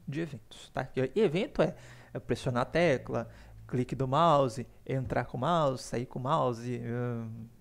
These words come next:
que mais que nós temos? A hora que o cara edita, seleciona uma outra opção, por exemplo, se eu tenho uma lista, o cara troca de opção, isso gera um evento também, ou se tá naquela caixinha de, de sexo, lá tá masculino, o cara clicou no movimento, então muda o item selecionado,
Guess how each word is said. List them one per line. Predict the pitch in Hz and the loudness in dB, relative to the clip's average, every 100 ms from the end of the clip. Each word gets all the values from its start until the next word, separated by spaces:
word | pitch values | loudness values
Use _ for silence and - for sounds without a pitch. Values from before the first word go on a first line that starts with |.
| - - - - - - | -20 -20 -20 -20 -20 -20
que | - 127 | -6 -2
mais | 117 110 | 0 -2
que | 135 | -2
nós | 123 | -2
temos? | - 123 | 0 4
A | |
hora | 143 | 4
que | 135 | 4
o | 139 | 0
cara | - 123 120 - - - - | 4 4 4 -2 -14 -18 -2
edita, | 143 123 110 165 139 | 0 2 0 -2 0
seleciona | - 131 135 - 139 160 135 | 0 0 -2 0 2 4 4
uma | 123 | 2
outra | 123 127 123 | 2 2 -2
opção, | 110 110 151 | -6 -4 -2
por | 131 | -2
exemplo, | 117 | -4
se | 110 | -4
eu | |
tenho | 139 131 | -4 0
uma | 139 | 0
lista, | 127 120 - | 0 -2 -6
o | |
cara | - 120 113 | -6 -2 -2
troca | - 123 139 120 | 2 4 4 0
de | 123 | -2
opção, | 123 - - 123 | -6 -6 -4 -4
isso | 127 - 110 | -4 -6 -6
gera | 113 131 131 117 - - - - | 0 2 2 0 -4 -18 -16 -8
um | 127 | 0
evento | 131 110 107 110 131 | 2 2 0 -2 -2
também, | 120 113 139 160 - - | -2 0 0 -2 -6 -12
ou | - | -8
se | - - | -6 -2
tá | 123 | -2
naquela | 123 123 | 2 2
caixinha | 120 120 - 123 | 2 0 -2 -6
de, | 110 110 | -4 -4
de | 110 | -6
sexo, | - 131 143 - | -4 0 0 0
lá | 139 170 | 0 2
tá | - | 2
masculino, | 135 135 - 131 151 | -2 -4 -4 -6 -6
o | 120 | -4
cara | 127 | -2
clicou | 127 120 - 120 | -2 -6 -6 -6
no | |
movimento, | 117 113 113 147 - | -6 -6 -6 -8 -6
então | 120 | -4
muda | 113 143 123 | -2 -4 -4
o | |
item | 127 117 | -6 -8
selecionado, | - 117 - 117 | -10 -10 -8 -8